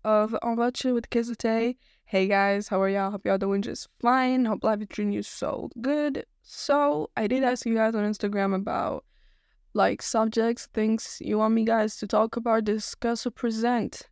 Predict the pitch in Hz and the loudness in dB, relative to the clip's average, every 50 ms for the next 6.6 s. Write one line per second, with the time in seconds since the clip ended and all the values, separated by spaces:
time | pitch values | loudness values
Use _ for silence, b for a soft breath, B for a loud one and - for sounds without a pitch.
0 | _ - - 214 202 202 196 208 214 - - - - _ _ _ _ _ _ _ | _ -2 0 0 2 2 2 0 0 -4 -10 -12 -14 _ _ _ _ _ _ _
1 | - - - 170 190 202 196 196 - - 240 - - - 262 247 269 294 277 - | -16 -8 -2 2 4 4 4 4 2 0 -2 -2 0 0 0 0 0 0 -2 -4
2 | - 220 220 208 208 208 196 190 185 185 196 214 196 196 - - _ - - - | -4 -2 0 0 2 4 4 4 2 0 -2 -4 -10 -14 -18 -20 _ -18 -10 -4
3 | 196 202 208 214 233 240 - - - - - - 190 190 - 175 175 - - 185 | -2 -2 0 0 0 -2 -4 -4 -14 -14 -8 -8 -6 -2 -2 -2 -2 -2 -2 -2
4 | 185 190 196 - - - - - - - 190 185 196 196 196 196 202 196 202 196 | -2 -2 -2 -6 -8 -8 -10 -10 -6 -2 -2 0 0 0 2 2 0 0 -2 -2
5 | 196 185 175 170 170 170 180 190 190 190 196 196 185 185 190 185 196 - - 190 | -4 -4 -2 -2 0 2 2 2 2 2 2 2 2 4 4 2 0 0 -2 -2
6 | 185 185 - 220 220 180 170 - - - - | 0 0 0 -2 -2 0 0 0 -2 -2 -4